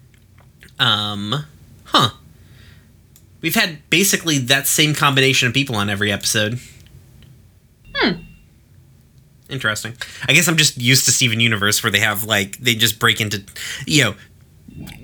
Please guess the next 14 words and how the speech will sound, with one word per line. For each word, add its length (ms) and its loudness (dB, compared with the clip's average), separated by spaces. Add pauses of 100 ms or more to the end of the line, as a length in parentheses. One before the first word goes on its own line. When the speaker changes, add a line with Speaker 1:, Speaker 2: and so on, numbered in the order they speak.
(180)
Speaker 1:
they're 120 6
doing 280 4
this 180 4
same 200 2
thing, 260 2
except 280 -2
they 100 2
just 180 -2
break 180 2
them 140 -2
into 160 -4
teams. 720 0 (1500)
Uh, 260 0
t-, 140 -4